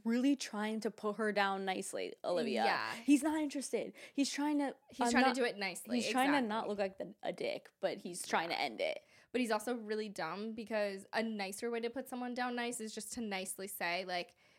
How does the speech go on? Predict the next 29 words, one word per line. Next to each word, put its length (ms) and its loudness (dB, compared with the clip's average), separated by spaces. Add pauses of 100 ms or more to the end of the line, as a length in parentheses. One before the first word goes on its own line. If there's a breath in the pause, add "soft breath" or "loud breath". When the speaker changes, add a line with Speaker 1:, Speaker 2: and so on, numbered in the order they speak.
(120)
Speaker 2:
"I 80 0
think 200 -2
you're 120 2
a 60 -2
great 220 0
girl. 380 0
However, 760 0
I 80 2
don't 160 0
think 140 -4
it's 120 -6
it 200 -6
between 360 -8
us, 280 -2
and 100 -2
I'm 100 -2
gonna 160 -8
go 140 -6
for 140 -8
Zara, 320 -4
and, 80 -8
like, 140 -8
I'm 80 -4
gonna 140 -4
close 280 -6
the 80 -10
door 200 -8
on 160 -10
us." 360 -12